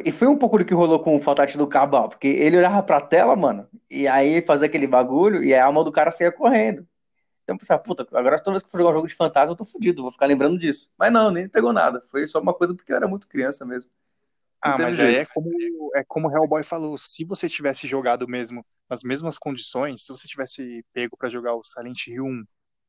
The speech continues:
Speaker 2: de PlayStation um sozinho, igual você fez com o Mortal Kombat na, antigamente,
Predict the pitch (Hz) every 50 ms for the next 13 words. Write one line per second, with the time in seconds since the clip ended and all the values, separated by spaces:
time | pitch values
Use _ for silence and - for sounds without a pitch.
0 | _ _ - 135 - - 131 110 - 135 120 - 143 135 127 120 113 - _ _
1 | _ _ - - - 131 139 127 117 117 127 151 156 143 123 113 117 113 117 123
2 | 135 143 139 - 139 - 131 123 120 - - - 123 117 117 113 - 113 110 -
3 | - 117 113 117 110 - - 120 113 110 110 110 107 107 110 113 113 107 - 120
4 | 117 110 110 123 165 180 156 - -